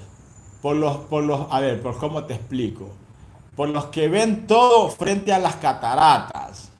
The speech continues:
Ajá, así. Ellos se paran donde hay una laguna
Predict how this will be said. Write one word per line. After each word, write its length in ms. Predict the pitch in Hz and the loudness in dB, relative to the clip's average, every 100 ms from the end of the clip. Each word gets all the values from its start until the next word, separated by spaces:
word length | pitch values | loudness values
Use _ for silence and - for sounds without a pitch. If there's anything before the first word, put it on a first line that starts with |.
| _ - - - - - - - | _ -20 -20 -20 -20 -20 -20 -16
Ajá, 460 | 98 98 113 110 104 - - | -8 -2 2 2 0 -8 -14
así. 640 | 110 107 - 139 139 101 - | -10 -10 -10 -2 -2 -2 -4
Ellos 300 | 131 160 165 | 0 2 2
se 140 | 165 | 0
paran 680 | 127 - 175 185 185 185 180 127 | -2 6 8 8 6 4 -4 -8
donde 260 | 120 117 | -6 -4
hay 140 | 135 156 | -2 0
una 200 | 160 147 | 2 2
laguna 720 | 139 151 170 165 131 110 | 2 2 0 0 -2 -4